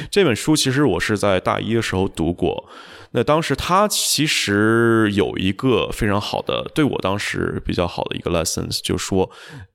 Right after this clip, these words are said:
不要想着去 beat the market，不要想着去 beat the market，就一定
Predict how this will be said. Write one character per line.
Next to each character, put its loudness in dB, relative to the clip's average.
不 4
要 4
想 0
着 -6
去 -4
beat -2
the -6
market， -4
不 4
要 4
想 -4
着 -10
去 -8
beat -4
the -8
market， -6
就 2
一 0
定 -2